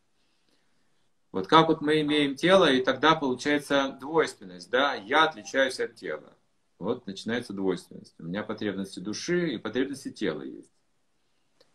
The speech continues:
И вот мне сложно то и другое, что-то выбира-, выбирать, да? Выбираю одно, страдает другое.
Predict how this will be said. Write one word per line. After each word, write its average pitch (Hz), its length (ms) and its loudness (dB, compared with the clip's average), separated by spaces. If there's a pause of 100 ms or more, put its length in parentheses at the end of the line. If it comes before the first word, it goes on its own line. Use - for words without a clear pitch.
(300)
И 92 40 -6
вот 156 220 4
мне 151 160 0
сложно 139 460 4
то 131 180 0
и 127 60 6
другое, 127 300 2
что-то 127 280 -4
выбира-, 123 420 2
выбирать, 92 580 -2
да? 113 180 0
Выбираю 139 460 2
одно, 156 200 -2
страдает 123 500 -2
другое. 85 460 -14